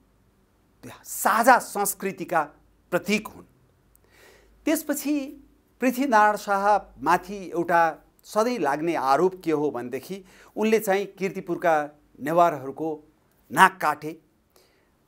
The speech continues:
भनेर भनिन्छ, होइन? उनले आफै काटेको होइन, उनका भाइ सुरप्रताप शाह, जसलाई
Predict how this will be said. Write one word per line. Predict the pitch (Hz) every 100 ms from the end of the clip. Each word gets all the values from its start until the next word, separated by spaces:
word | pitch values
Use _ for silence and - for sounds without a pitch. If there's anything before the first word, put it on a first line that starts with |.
| -
भनेर | 147 170
भनिन्छ, | 156 127 131 - - _ _ _
होइन? | 131 156 233 _ - _ _ _ _
उनले | 339 440 440 370 - -
आफै | 190 - - 330 330 294 - - _ -
काटेको | 160 170 220 202 190 143 - -
होइन, | 131 190 151 - - _ _ _ _ _ _
उनका | 214 226 247
भाइ | 147 175
सुरप्रताप | - - 226 233 185 175 170
शाह, | - 151 147 151 - _ _ _ _ _ _ -
जसलाई | 139 202 208 214 254 302